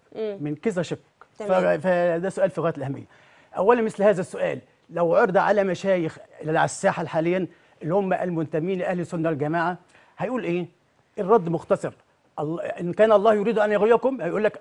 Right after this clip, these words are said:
Speaker 2: "الله لم يرد شرعًا وأراد كونا". زي سهل ابن عبد الله التستري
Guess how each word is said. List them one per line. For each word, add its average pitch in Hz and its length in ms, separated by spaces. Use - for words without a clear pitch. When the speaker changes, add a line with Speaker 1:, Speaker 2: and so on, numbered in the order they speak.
Speaker 2:
"الله 208 360
لم 196 180
يرد 196 260
شرعًا 202 420
وأراد 196 480
كونا". 165 380
زي 185 200
سهل 233 280
ابن 196 160
عبد 175 120
الله 208 100
التستري 190 600